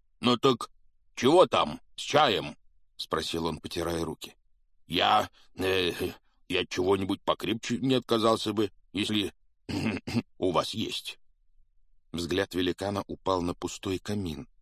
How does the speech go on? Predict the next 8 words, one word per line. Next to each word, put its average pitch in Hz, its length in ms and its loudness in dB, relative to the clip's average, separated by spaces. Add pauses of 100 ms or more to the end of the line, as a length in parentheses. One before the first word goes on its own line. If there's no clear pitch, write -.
(140)
в - 80 -20
котором 92 440 0
тоскливо 90 500 -2
лежали 85 380 0
сморщенные 82 720 -4
пакетики - 600 -6
из-под - 400 -10
чипсов. - 640 -12